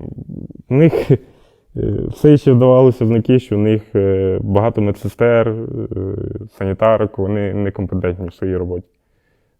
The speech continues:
Просто там вони не знають, е, що там пев-, ну, певні травми, і вони не знають, що з ними робити. У мене був гемоторакс, е, пневмоторакс, це коли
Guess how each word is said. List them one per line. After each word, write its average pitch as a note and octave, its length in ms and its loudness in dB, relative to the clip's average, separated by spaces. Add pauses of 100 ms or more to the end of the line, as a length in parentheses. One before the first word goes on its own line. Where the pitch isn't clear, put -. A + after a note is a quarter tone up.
Просто - 460 -6 (220)
там F#2+ 180 -10
вони A2+ 260 0
не A#2+ 240 2
знають, A#2 500 -2
е, G2 260 0
що G#2 200 -8
там G2 220 -6 (100)
пев-, G#2 220 0
ну, G2 240 -2
певні A#2 300 0
травми, A#2+ 420 0
і F#2 80 -4
вони G2+ 180 -2
не G#2 100 0
знають, G2+ 260 -2
що G2+ 120 -4
з F#2+ 40 -2
ними G2 160 0
робити. F#2+ 400 -2 (520)
У A2 40 -2
мене B2+ 220 2
був A#2+ 540 4
гемоторакс, A#2+ 920 0
е, G#2 240 -6 (100)
пневмоторакс, A2 600 0
це - 100 -10
коли G2+ 380 2